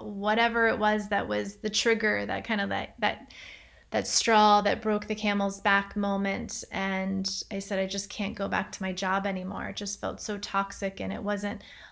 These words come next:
leading anywhere. And I said, "But, but <laughs>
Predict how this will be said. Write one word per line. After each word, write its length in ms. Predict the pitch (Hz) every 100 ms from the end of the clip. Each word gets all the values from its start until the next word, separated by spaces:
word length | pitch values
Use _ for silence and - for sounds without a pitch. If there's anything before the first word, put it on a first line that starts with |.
| -
leading 400 | 214 226 220 208
anywhere. 640 | 190 202 196 190 190 190 -
And 480 | 190 185 185 185 - - - _ _ _ _ _ _
I 80 | 202
said, 320 | 196 202 185
"But, 720 | 220 226 - - - - - - - - -
but 720 | 185 240 302 - - - - 196 -
<laughs> 20 | -